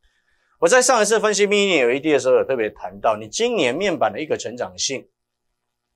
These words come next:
目前，哦，你说面板的报价，哦，去年底的确已经开始跌势趋缓，跌势趋缓不叫做整个翻正，跌势趋缓有时候会变成什么？L 型，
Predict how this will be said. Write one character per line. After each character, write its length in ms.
目 260
前， 380
哦， 300
你 180
说 180
面 200
板 120
的 80
报 220
价， 400
哦， 160
去 180
年 160
底 160
的 200
确 260
已 80
经 160
开 120
始 120
跌 220
势 180
趋 220
缓， 180
跌 280
势 320
趋 340
缓 420
不 140
叫 400
做 340
整 200
个 80
翻 280
正， 160
跌 180
势 140
趋 200
缓 120
有 160
时 120
候 140
会 140
变 200
成 140
什 100
么？ 120
L 260
型， 260